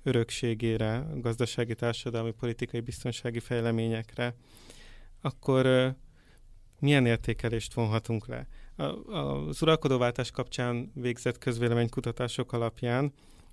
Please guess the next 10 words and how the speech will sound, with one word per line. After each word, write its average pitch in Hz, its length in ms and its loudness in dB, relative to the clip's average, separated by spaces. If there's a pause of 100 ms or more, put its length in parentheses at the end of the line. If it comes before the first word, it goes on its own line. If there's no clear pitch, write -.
(140)
azon 143 260 2
japánok 123 420 2
többsége, 120 500 0
akik 113 240 -2
az 120 120 -4
ezerkilencszáznyolcvanas 117 1120 -2
években 113 440 -2
vagy 113 140 -4
azután 117 500 -4
születtek, 127 680 -4